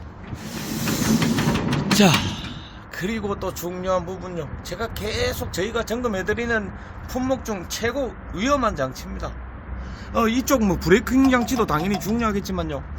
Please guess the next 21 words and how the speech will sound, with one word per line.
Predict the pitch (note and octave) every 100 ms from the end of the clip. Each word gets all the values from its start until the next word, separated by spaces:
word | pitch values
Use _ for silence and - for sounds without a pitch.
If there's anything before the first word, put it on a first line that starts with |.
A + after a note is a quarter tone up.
| - - G3
이 | G#3+
판스프링이 | - A3+ C4+ D4 - D4 C4 D#3+ D3
낫장이 | C3 F#3 - C#4 A3
깨지면은 | - B3+ G3 D#3+ C3+ D3
정말 | A#3 A#3+ G3+
위험하거든요. | E3+ D3+ A#2 G#2+ G2 F#2 - - - - - - - - - -
판스프링 | A3 A3 A3+ A3+
파손 | F3+ G#3+ G#3+ F#3+
여부 | F3+ B2+ A#2+
없어요. | - F#3+ C#3+ G2 - - - - - - - - - -
그다음 | - F#3+ F3+
또 | D#3
중요한 | - D3 E3 D#3+
게 | C#3 C#3
브레이크 | - C#3+ - F#3+
오일 | D#3
세면은 | - D#3 E3 C#3+
제동이 | - C3+ F#3+ A#3+
안 | D#3 A2
됩니다. | A2+ F#3 E3 F2+ - - - - - - - - - - - - - - - - - - - - - - - -
네, | -